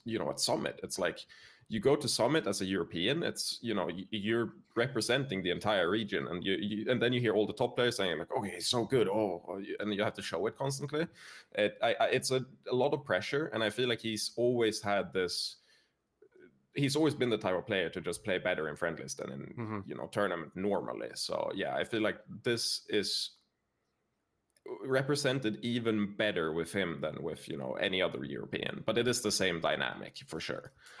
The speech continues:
Speaker 1: Um, and so I think if I go, uh, or Frenzy goes, I think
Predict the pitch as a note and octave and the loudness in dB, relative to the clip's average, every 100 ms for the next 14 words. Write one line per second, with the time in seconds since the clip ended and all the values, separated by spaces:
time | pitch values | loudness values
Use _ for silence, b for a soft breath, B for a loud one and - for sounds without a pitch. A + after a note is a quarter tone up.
0 | b b - E2 D#2+ D#2+ D#2+ - G2 A2 | b b -2 2 2 2 -2 -4 -2 2
1 | G#2 G2+ G2+ - A#2 A#2 C3 C3+ F3 D#3+ | 2 0 -2 2 4 4 4 2 -2 -2
2 | - - b b b b B2+ F#2 C3+ E3 | -10 -16 b b b b -2 4 4 4
3 | F3 F3 F3+ F3+ - _ _ _ _ _ | 4 4 4 2 -6 _ _ _ _ _
4 | - G#2 G2 F#2+ E2 - - - A#2+ G#2 | -10 -4 -2 -2 -4 -8 -8 0 4 4
5 | G2 - - A#2+ C3+ C3+ C#3 C#3 C#3 C#3 | 4 0 0 2 2 0 2 4 4 2
6 | - - A2 - B2 B2+ A#2 - | -2 2 2 2 0 0 -2 -6